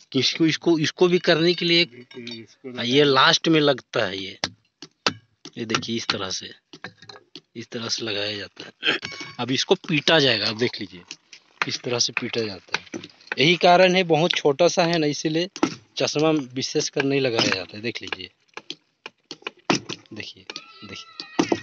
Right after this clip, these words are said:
Speaker 1: देखिए फूटा ना, किस तरह से फूटा। ये है, ये अलग हो गया। ताकत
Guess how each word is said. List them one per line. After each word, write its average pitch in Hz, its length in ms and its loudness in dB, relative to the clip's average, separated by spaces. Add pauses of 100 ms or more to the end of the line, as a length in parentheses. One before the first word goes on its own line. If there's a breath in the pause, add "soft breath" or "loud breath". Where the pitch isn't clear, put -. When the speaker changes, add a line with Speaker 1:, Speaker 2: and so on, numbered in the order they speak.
(120)
Speaker 1:
देखिए - 200 -2
फूटा 147 300 0
ना, 117 160 -2 (440)
किस - 160 -10
तरह 117 140 -6
से - 160 -4
फूटा। - 340 -18 (3000)
ये 107 220 -6
है, - 180 -6 (120)
ये 120 220 -10
अलग 117 320 -8
हो 92 140 -10
गया। 95 220 -18 (3000 loud breath)
ताकत - 380 -6